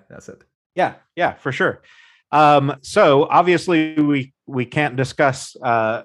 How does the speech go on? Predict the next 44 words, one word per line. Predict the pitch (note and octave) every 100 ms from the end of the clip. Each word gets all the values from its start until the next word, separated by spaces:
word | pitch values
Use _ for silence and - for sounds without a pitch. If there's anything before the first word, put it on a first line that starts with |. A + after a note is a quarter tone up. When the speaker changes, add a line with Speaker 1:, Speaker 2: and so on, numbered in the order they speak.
| _
Speaker 2:
who | - G3+
all | B2+ A#2
you're | A2+
going | A#2 A2
on | A2 G#2
tour | G#2 A2+ G#2+
with | G#2+ G2+
yet. | A2 A2+ -
So | A#2+
we're | B2
gonna | C#3
Speaker 1:
Yeah. |
Speaker 2:
spin | B2 - D#3 C#3+
this | A#2+
question | - A#2+ - A#2
a | A2
little | G#2+ G#2+
bit. | G#2 G#2+ A2 _ -
Speaker 1:
Yeah. | A2 G#2
Speaker 2:
Uh, | A#2+ A#2 A#2 A2+ B2
if | B2+ -
you | D3
were | D3+ C#3+ C3+ C3 C3 B2 B2 _
to | - B2+ A#2+
design | A#2+ G#2+ C3 C#3+ D3
your | C3+ A2+
perfect, | - - D3+ E3 D#3 - - C#3 _ _ - A#2 A2+ _ A#2+
uh, | A#2 A2+ A2
type | - C#3 C3+
of | A#2+
tour | - B2+ G#2
package | A#2 G2+ - G2 -
for | B2+
Speaker 1:
Yeah. | A#2+
Speaker 2:
next | A2+ G#2+ -
year, | G#2 G2 F#2+ _ _ _ _
who | D#3+ D3+
would | C#3+
you | C3
wanna | B2+ B2
be | A#2
on | A2+ A2
tour | G#2+ A2+ G#2
with, | G2+ F#2